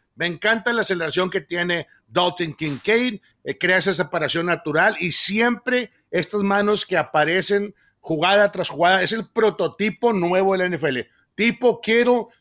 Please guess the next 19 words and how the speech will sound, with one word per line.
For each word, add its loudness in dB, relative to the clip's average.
tipo -4
Kelce, 2
este -4
cuate 0
número -2
ochenta -4
y -4
seis -2
de -2
Utah 0
realmente 0
va 2
a 2
revolucionar -4
la 0
ofensiva -2
de -2
Dan -6
Campbell -2